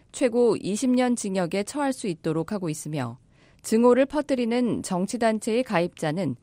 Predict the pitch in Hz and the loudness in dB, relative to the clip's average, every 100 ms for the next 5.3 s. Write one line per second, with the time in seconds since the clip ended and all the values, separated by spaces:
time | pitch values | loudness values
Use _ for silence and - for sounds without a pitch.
0 | _ _ - - 311 294 240 185 127 - | _ _ -8 -2 2 2 0 -2 -6 -6
1 | 151 - 120 117 117 - _ _ _ _ | -6 -6 -10 -8 -8 -10 _ _ _ _
2 | _ _ _ _ - 240 254 277 269 254 | _ _ _ _ -2 0 4 6 6 2
3 | 240 285 254 254 285 269 226 185 185 196 | 2 2 2 2 2 2 4 2 0 -2
4 | 180 - 185 220 196 - - 208 208 180 | -2 -2 -4 -2 -2 -4 -6 2 2 4
5 | 214 196 | 2 2